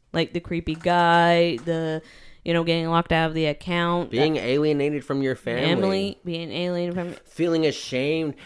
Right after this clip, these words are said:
Speaker 2: of how
Speaker 1: Oh,
Speaker 2: to
Speaker 1: yeah.
Speaker 2: tell them, even though you're making a lot of money and being successful, which is like a dream and a fantasy in this day and age, but, like, being afraid to tell them how you're doing that.
Speaker 1: Oh, yeah, because, uh, most people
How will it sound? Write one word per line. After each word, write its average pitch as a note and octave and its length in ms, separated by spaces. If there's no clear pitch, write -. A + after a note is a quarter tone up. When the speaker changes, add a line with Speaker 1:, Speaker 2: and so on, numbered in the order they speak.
Speaker 2:
of B2 200
how D3+ 180
Speaker 1:
Oh, E3+ 40
Speaker 2:
to E3 80
Speaker 1:
yeah. D#3+ 140
Speaker 2:
tell D#3 260
them, C3 180
even C#3+ 200
though C#3+ 80
you're C3+ 180
making C3 400
a A#2+ 60
lot B2+ 300
of B2 60
money B2 320
and A2+ 80
being A#2 200
successful, B2+ 520
which A2+ 160
is A2+ 120
like A2 100
a G#2 60
dream A#2+ 420
and A#2 100
a G#2 40
fantasy A2+ 500
in G2+ 120
this G2+ 120
day G2+ 180
and G#2 80
age, G#2 240
but, A2 120
like, G#2 240
being B2+ 220
afraid A#2 420
to A#2 80
tell A#2 240
them B2 100
how A2+ 120
you're A#2+ 180
doing A#2+ 280
that. D2 280
Speaker 1:
Oh, G3+ 140
yeah, E3 340
because, F3 440
uh, D#3+ 380
most F3+ 600
people D#3 520